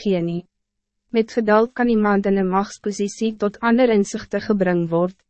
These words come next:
met 'n versigtige benadering word weerstand afgebreek. As jy op heining afkom, eet net tot jy genoeg het, as jy te veel eet, word jy naar. Wees spaarsaam met jou kuiers by jou buurman,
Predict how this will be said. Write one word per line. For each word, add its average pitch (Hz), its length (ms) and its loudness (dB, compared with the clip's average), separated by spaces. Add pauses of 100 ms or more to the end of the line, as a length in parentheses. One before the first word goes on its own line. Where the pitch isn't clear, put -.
(140)
met 190 240 0
'n 202 80 2
versigtige 233 720 -2
benadering 185 760 0
word 175 240 -2
weerstand 180 680 -2
afgebreek. 170 760 -4 (800)
As 233 200 0
jy 240 120 4
op 240 60 -4
heining 202 480 2
afkom, 180 540 -4 (300)
eet 202 200 0
net 233 220 4
tot 226 220 0
jy 196 160 2
genoeg 190 380 2
het, 165 380 -4 (160)
as 185 220 -2
jy 208 100 2
te 214 120 -4
veel 208 340 2
eet, 170 380 -2 (180)
word 185 280 -2
jy 180 100 2
naar. 170 440 -2 (720)
Wees 226 300 4
spaarsaam 226 600 0
met 202 160 -2
jou 202 100 0
kuiers 190 520 -2
by 185 120 0
jou 185 140 2
buurman, 180 580 0